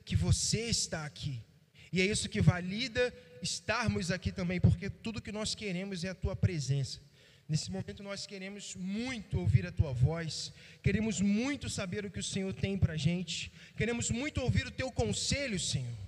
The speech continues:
Nós nos sen-, nos sentamos aos teus pés e te pedimos encarecidamente, Espírito Santo, acalma todas as vozes dentro de nós, pra que nós possamos capturar cada pedaço, cada fração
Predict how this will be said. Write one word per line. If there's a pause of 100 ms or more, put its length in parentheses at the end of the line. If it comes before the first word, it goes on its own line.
(360)
Nós
nos
sen-,
nos
sentamos
aos
teus
pés (260)
e
te
pedimos
encarecidamente,
Espírito
Santo, (300)
acalma
todas
as
vozes
dentro
de
nós, (400)
pra
que
nós
possamos
capturar (400)
cada
pedaço,
cada
fração